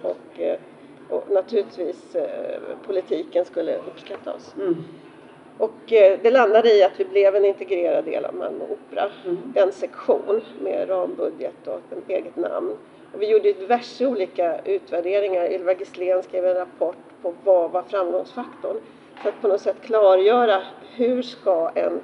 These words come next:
Speaker 1: verksamhet eh, vänd mot barn och unga och ändå, som ändå ska vara en konstnärlig verksamhet,
Speaker 2: Mm.
Speaker 1: eh, organisera sig.
Speaker 2: Mm.
Speaker 1: Därför att, eh,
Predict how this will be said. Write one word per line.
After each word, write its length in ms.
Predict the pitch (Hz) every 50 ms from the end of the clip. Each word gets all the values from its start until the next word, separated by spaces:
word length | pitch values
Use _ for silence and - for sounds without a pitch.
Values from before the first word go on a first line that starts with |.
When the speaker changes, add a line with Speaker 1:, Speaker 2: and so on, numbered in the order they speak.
| - -
Speaker 1:
verksamhet 580 | 190 185 175 - - 180 180 175 180 180 185 - - - - - - - - - - - - -
eh, 380 | 185 - - - - - 98 90 92 - - 156 175
vänd 320 | 190 175 160 - 160 170
mot 320 | 175 170 - - - - - - - - -
barn 360 | 190 170 165 160 160 165 170
och 120 | - -
unga 400 | 185 196 180 175 165 151 143 160 175 - - - - - - - - - - - -
och 120 | - -
ändå, 340 | 190 190 180 175 175 151 - - - - -
som 200 | - - 185 190
ändå 160 | 185 175 170
ska 120 | - -
vara 100 | 180 175
en 60 | - -
konstnärlig 1000 | - - 214 202 196 175 - - - 220 220 220 247 254 247 233 196 160 170 - - -
verksamhet, 680 | - 208 196 185 175 - - 190 202 233 262 190 - - - - 185 185
Speaker 2:
Mm. 180 | 170 160 143 - - -
Speaker 1:
eh, 280 | - - - - - - - - - - - - - - - - - - - - - - - - - - - -
organisera 760 | - 185 190 180 196 202 196 175 - - 131 285 143 139 240
sig. 220 | 233 - - 156 196
Speaker 2:
Mm. 280 | 262 370 370 349 170 - - - - - - - - - - - - - - - -
Speaker 1:
Därför 460 | - 208 202 196 - - - 202 190
att, 440 | 180 - 196 196 - - - - -
eh, 180 | 190 180 170